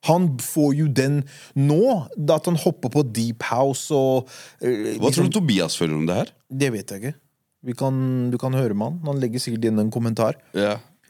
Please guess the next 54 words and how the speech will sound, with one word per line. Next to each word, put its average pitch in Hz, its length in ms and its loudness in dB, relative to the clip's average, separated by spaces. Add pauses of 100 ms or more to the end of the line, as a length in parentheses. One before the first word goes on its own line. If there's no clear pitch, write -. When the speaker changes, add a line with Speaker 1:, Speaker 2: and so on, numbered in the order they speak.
(340)
Speaker 1:
Det 139 280 0
han 156 160 2
Speaker 2:
Tobias, 143 320 4
Speaker 1:
gjør 147 60 6
nå, - 80 6
Speaker 2:
hva 202 80 2
føler 160 100 4
Speaker 1:
er 165 80 2
at 160 80 0
han 170 100 4
Speaker 2:
du? - 60 -6
Speaker 1:
putter 190 320 0
jo 269 80 2 (100)
enda 127 300 2
mer 123 160 0
fokus 120 560 -4
på - 240 -4
den 113 280 -2
sjangeren 98 520 -2
igjen, 131 240 0 (540)
og 135 120 4
gir 123 380 0
det, 117 140 4 (280)
han - 140 -2
skinner 120 480 -2
et - 80 -8
sterkere 113 500 -2
lys 110 480 -4
på 127 160 -2
den 113 160 0
sjangeren, 117 400 -2
sånn 135 160 -4
at 123 140 -4
den 117 180 -2
blir 123 220 -2 (160)
enda 117 340 0
mer 110 300 0
relevant. 127 480 -2
Vi 127 60 0
har, 147 120 4
Speaker 2:
Mhm. 98 60 -2
Speaker 1:
det 147 80 4
er, 151 180 -2
vi 165 140 -2
snakker 143 200 -2
om 135 60 -2
en 135 60 0
av 123 80 0
de 135 60 -2
mest 131 180 -4
kommersielle 113 480 -4
artistene 107 360 -6
i - 40 -2
verden. 104 340 0